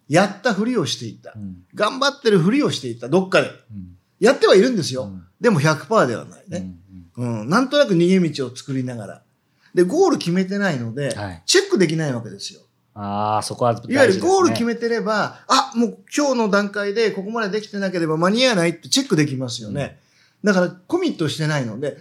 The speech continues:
Speaker 1: ダラダラダラダラって時間だけ流れてくるんですよ。
Speaker 2: 確かに。
Speaker 1: はい。
Speaker 2: 山の頂上がどこなのか分かんないね。登るのは無理ですよね。
Speaker 1: そうなん、そうなんです。
Speaker 2: うん。
Speaker 1: だからもう本気で、
Speaker 2: うん。
Speaker 1: 本気でコミットして
Speaker 2: うん。
Speaker 1: 取り組み出さないと、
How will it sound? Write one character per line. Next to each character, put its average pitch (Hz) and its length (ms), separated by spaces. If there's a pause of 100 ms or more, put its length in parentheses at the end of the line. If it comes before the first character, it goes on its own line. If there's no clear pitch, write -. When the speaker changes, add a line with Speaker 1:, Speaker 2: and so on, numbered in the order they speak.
Speaker 1:
ダ 269 100
ラ 294 100
ダ 277 100
ラ 269 100
ダ 269 100
ラ 262 80
ダ 254 120
ラ 240 220
っ 226 80
て 190 100
時 165 100
間 214 160
だ 202 80
け 190 80
流 180 60 (140)
れ 127 80
て 113 100
く - 40
る 73 60
ん 76 80
で - 80
す - 200
よ。 - 60
Speaker 2:
確 - 20
か - 80
に。 78 80 (280)
Speaker 1:
は 117 160
い。 - 80 (140)
Speaker 2:
山 151 220
の 196 80
頂 202 160
上 196 100
が 131 80
ど 143 100
こ 143 100
な 107 100
の 107 80
か - 260
分 135 180
か 190 80
ん 165 60
な 107 80
い 101 40
ね。 110 40
登 117 260
る 190 80
の 147 60
は 120 60
無 143 80
理 - 40
で - 0
す - 60
よ 220 80
ね。 147 60
Speaker 1:
そ 107 60
う - 20
な 90 60
ん、 - 60
そ 185 140
う - 40
な 120 80
ん - 100
で - 60
す。 92 120
Speaker 2:
う - 40
ん。 85 120 (460)
Speaker 1:
だ 214 80
か 208 100
ら 214 140
も 170 240
う - 20
本 285 280
気 294 120
で、 247 380 (120)
Speaker 2:
う 104 60
ん。 87 240 (100)
Speaker 1:
本 294 360
気 285 140
で 269 100
コ 269 160
ミ 269 100
ッ 262 100
ト 185 140
し 160 140
て 240 300
Speaker 2:
う 104 60
ん。 92 220 (180)
Speaker 1:
取 220 180
り 190 40
組 226 180
み 226 60
出 226 120
さ 233 160
な 170 180
い 113 80
と、 165 440